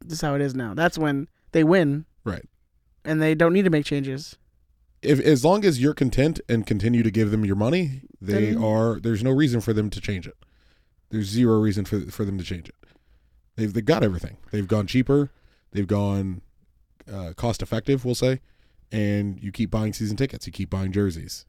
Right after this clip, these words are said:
Speaker 2: You know, I told you I won't buy a jersey this season. Um, granted, my reasoning is, is Jermaine Jones wearing Kobe Jones's number.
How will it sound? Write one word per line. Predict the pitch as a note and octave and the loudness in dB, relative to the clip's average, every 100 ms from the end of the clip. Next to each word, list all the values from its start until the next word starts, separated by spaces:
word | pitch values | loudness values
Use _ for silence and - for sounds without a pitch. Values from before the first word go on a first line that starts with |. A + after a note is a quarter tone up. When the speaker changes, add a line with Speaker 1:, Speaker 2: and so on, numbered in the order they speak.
| - | -8
Speaker 2:
You | |
know, | G2+ | -4
I | G2+ | -2
told | G#2+ A2 A2 | 0 2 2
you | A2 | 2
I | F#2 | 2
won't | F#2 E2 | -4 -4
buy | F#2 | -4
a | |
jersey | F#2 F#2+ F2+ | -4 -4 -4
this | E2 | -8
season. | - D2+ - - _ - _ - | -12 -16 -18 -20 _ -20 _ -8
Um, | G#2+ F#2 C#2 | -4 -4 0
granted, | A2 A#2 G#2+ | 2 2 2
my | A2+ | 2
reasoning | G#2+ G#2 G2 G2+ | 2 0 -2 -2
is, | G2 F#2+ E2 - | -2 -4 -6 -8
is | F#2+ E2+ - - | -8 -8 -12 -10
Jermaine | G2 F#2 | -8 -6
Jones | F2 F#2+ F#2 - - | -6 -6 -6 -10 -16
wearing | F2+ F#2 F2+ E2+ | -10 -8 -8 -8
Kobe | G2+ F2 | -8 -8
Jones's | F2+ F2 E2 | -10 -10 -10
number. | F#2+ F2 - | -10 -10 -12